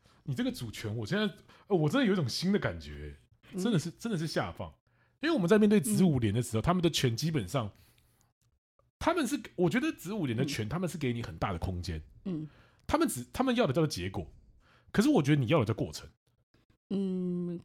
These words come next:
Speaker 2: 过程结果我都要。
Speaker 1: <laughs> 我觉得，我觉得过程可能再多一点点。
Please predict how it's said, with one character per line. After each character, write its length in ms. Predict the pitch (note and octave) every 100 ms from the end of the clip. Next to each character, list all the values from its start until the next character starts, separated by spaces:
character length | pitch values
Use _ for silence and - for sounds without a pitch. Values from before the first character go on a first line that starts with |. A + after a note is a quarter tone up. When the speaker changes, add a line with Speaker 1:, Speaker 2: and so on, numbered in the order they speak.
| -
Speaker 2:
过 240 | E4 G#3+
程 160 | G#3 F3+
结 140 | F#3
果 120 | F3+
我 120 | E3 D3+
都 160 | D#3
要。 280 | D#3 D#3 - -
Speaker 1:
<laughs> 360 | D4 - E4 C#4+
我 80 | G3
觉 120 | F#3+
得， 160 | A3 C#4
我 100 | F#3
觉 60 | E3
得 80 | A#3
过 160 | C#4
程 140 | D3 C3
可 80 | G#2+
能 80 |
再 80 | B2+
多 180 | A#2 A#2
一 40 | B2+
点 200 | D#2+ F2+
点。 160 | A2